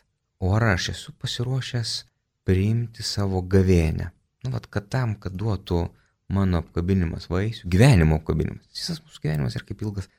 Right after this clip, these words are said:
apkabinimas, ane? Kol ištiesime rankas ir, ir, ir pakilsime į dangų, į tą pomirtinį gyvenimą,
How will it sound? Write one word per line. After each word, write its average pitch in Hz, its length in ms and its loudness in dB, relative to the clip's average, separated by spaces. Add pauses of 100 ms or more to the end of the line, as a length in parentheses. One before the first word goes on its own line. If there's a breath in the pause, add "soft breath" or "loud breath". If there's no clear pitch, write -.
(120)
apkabinimas, 82 800 0
ane? 92 140 -6 (160)
Kol 80 160 -6
ištiesime 82 640 -2
rankas 82 560 -6 (100)
ir, 87 140 -8
ir, - 160 -8
ir 90 180 -8
pakilsime 95 560 -4
į 95 80 -2
dangų, 90 320 0 (800 soft breath)
į 71 140 -8
tą 87 100 -4
pomirtinį 87 560 0
gyvenimą, 78 540 -2